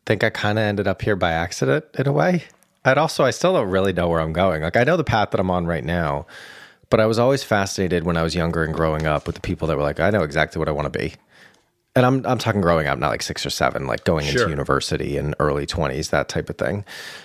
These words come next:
Speaker 1: Um, and I feel like I never did. And in some ways, I kinda still don't know. Like, I've got a broad sense. Um, and so I think, I don't know, I don't know if this is fair, but there's kinda, like, the macro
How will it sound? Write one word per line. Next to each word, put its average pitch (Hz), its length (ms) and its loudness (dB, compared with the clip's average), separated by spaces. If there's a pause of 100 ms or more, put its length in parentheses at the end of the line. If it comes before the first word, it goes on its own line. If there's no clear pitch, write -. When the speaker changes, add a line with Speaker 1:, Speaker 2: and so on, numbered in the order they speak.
(160)
Speaker 1:
Um, 104 460 4 (140)
and 117 120 4
I 120 60 2
feel 156 200 -2
like 170 140 0
I - 20 0
never 160 220 0
did. 156 220 2
And 98 140 0
in 98 80 -2
some 120 200 -2
ways, 147 160 2
I 135 40 0
kinda 127 480 0 (100)
still 135 340 -2
don't 131 240 2
know. 90 220 2
Like, 147 200 2
I've 101 120 -2
got 110 180 0
a - 20 -2
broad 101 320 0
sense. - 640 -2 (640)
Um, 95 460 2 (1080)
and 127 140 4
so 131 80 4
I 127 40 6
think, 170 280 0
I 107 100 0
don't 147 120 2
know, 87 260 2
I 95 80 2
don't 127 100 2
know 139 80 4
if 123 80 -2
this - 220 -4
is - 80 -6
fair, 92 260 4
but - 200 -6 (260)
there's 123 140 4
kinda, 135 200 0
like, 143 140 2
the 98 100 2
macro 87 800 0